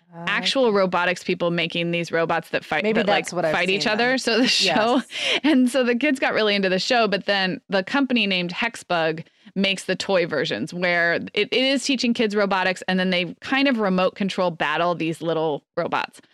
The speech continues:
Speaker 2: Not robots like R two D two, like, that stand up and look human. They're more like little, little, I don't know. How do you even describe it? Like little vehicles,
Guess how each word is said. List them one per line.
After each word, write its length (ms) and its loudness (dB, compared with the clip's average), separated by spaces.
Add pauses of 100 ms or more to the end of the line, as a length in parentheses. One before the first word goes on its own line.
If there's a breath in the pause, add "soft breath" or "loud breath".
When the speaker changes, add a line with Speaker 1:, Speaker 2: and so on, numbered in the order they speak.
(120)
Speaker 2:
Not 200 0
robots 400 0
like 220 0
R 140 0
two 160 -2
D 160 -2
two, 180 -2
like, 180 0
that 140 -2
stand 320 -2
up 140 -2
and 120 -2
look 140 -4
human. 480 -2 (280 loud breath)
They're 120 2
more 240 2
like 220 0
little, 640 0 (140)
little, 480 0 (120)
I 80 -10
don't 220 -10
know. 300 -8 (340)
How 120 -12
do 60 -6
you 80 -6
even 180 -4
describe 320 -6
it? 80 -4
Like 140 -2
little 180 0
vehicles, 640 -4